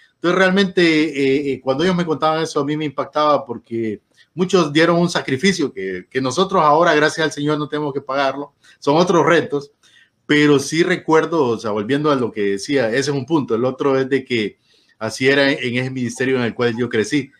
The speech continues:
Terminábamos un evento y había que sacar, eh, una evaluación de lo bueno, pero también las cosas que no se hicieron bien. Y se llenaba un libro, recuerdo, cada quien en su área, ¿verdad? Y me imagino que igual el Germán, ¿no? Y, y, ¿y qué pasaba? Que el otro año,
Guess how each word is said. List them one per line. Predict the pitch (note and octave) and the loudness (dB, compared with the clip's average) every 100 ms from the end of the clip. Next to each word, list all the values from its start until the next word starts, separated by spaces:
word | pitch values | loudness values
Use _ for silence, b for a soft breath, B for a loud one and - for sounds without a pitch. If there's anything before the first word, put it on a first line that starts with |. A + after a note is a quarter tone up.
| b _ | b _
Terminábamos | A#2 A#2 A#2+ C3 D3 D#3 | -4 -2 2 2 2 0
un | D#3 | 2
evento | D3 D3+ F3+ E3+ C#3 | 2 2 0 0 2
y | A#2+ | 2
había | B2+ C#3 | 2 0
que | C#3 | -2
sacar, | C3+ A#2 C#3 C#3+ | -6 -2 0 0
eh, | C3 A2 G2 F#2+ G#2+ | 0 0 -2 -6 -10
una | B2 C#3 | -4 -2
evaluación | C#3 C3+ A#2+ B2+ C#3+ C#3 | 0 0 -2 -2 -6 -2
de | A2 G2+ F2 - _ _ - | -2 -2 -4 -14 _ _ -2
lo | C#3 | 2
bueno, | D#3 G3 G3 F3+ | 2 2 2 0
pero | C#3 | 0
también | C3+ C3 D3 E3 | 0 -2 -2 -2
las | C#3+ | -4
cosas | D#3+ D#3 - | -6 -8 -8
que | C#3+ | -8
no | C#3+ | -8
se | D3+ | -10
hicieron | C3+ C#3+ C#3+ C3 | -6 -4 -2 -2
bien. | E3+ G#3 G#2 - b b - | -2 -4 -8 -18 b b -4
Y | D3 | -2
se | D3 | 2
llenaba | C#3+ C3+ D3+ | 2 4 2
un | F#3 E3 | 2 0
libro, | F#3+ A3 E3 C3 | 2 2 2 0
recuerdo, | B2 E3 F#3 D3 A#2 | -2 -2 -2 -2 -2
cada | D3+ D3 | -2 -2
quien | F#3 | -4
en | E3+ | -4
su | C3+ D3+ | -2 0
área, | F#3+ D3+ G2+ | 0 0 -2
¿verdad? | F#2 B2 D3+ | -4 -6 -4
Y | |
me | D3 | -4
imagino | B2 B2+ E3+ - | -4 -6 -8 -8
que | C3+ | -4
igual | D#3+ E3+ | -2 -2
el | C#3 | -2
Germán, | D#3 D#3 A2 | -2 -6 -10
¿no? | A#2+ b b b b - | -12 b b b b -2
Y, | D3+ F3+ | 0 0
y, | D#3+ E3+ - | -2 -6 -2
¿y | D3+ D3 | -2 -2
qué | F3+ | -2
pasaba? | F3+ F3+ A3+ G#3+ C#3 | -2 0 2 4 2
Que | C#3 | 2
el | D3 | 2
otro | D#3+ E3 F#3 | 2 2 2
año, | G#3 A3 | 4 4